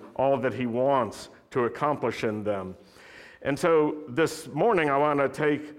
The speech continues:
a look at the life of Jacob and some of the transformations he went through.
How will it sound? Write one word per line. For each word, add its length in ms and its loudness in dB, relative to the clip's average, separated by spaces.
a 80 0
look 280 2
at 140 0
the 60 0
life 320 2
of 180 -2
Jacob 640 -2
and 200 -2
some 280 0
of 60 -2
the 80 0
transformations 1000 -2
he 140 -2
went 300 -2
through. 380 -2